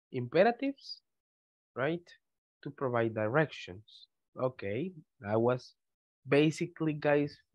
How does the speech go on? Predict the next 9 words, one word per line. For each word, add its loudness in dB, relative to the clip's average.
part 2
of -6
what 4
we 2
were 4
doing 0
last -4
class. -8
Good. 0